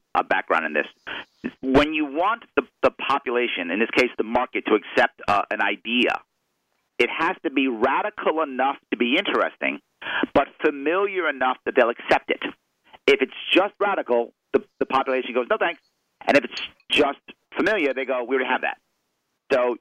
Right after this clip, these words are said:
it doesn't win. You've gotta try to find that perfect balance. And most products fail to find that, but some do. And those that explode are, do very well. I think probably the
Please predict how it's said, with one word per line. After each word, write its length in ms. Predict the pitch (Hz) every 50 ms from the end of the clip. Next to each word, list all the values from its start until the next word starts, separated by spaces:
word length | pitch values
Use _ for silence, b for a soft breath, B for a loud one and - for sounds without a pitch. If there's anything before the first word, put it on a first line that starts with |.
| _ -
it 80 | 120
doesn't 220 | 127 123 117 120 127
win. 200 | 147 143 107 95
You've 100 | 87 101
gotta 120 | 123 120
try 220 | - - 151 143
to 80 | 143 156
find 260 | - - 139 139 135
that 100 | 131 113 - _
perfect 400 | - - 165 151 - 135 - _
balance. 320 | - 110 104 95 - - _ - - B B B B B B B B B -
And 160 | 139 147 143 135
most 220 | 147 165 180 - - -
products 300 | - 143 139 143 147 - - -
fail 220 | 220 240 226 170
to 100 | 123 123
find 240 | - - 98 90 78
that, 100 | 82 -
but 100 | - - - -
some 140 | 240 254 -
do. 280 | 285 277 190 113 82
And 120 | 69 78 85
those 200 | 107 123 127 113
that 120 | 123 117
explode 600 | 117 107 - - - - 131 143 156 190 208 190
are, 280 | 170 151 147 147 151 156
do 160 | 147 143 147
very 180 | 143 156 156 160
well. 160 | 160 - 156
I 180 | 131 - 107 110
think 160 | 131 135 -
probably 220 | - 135 139 123 120
the 140 | 123 -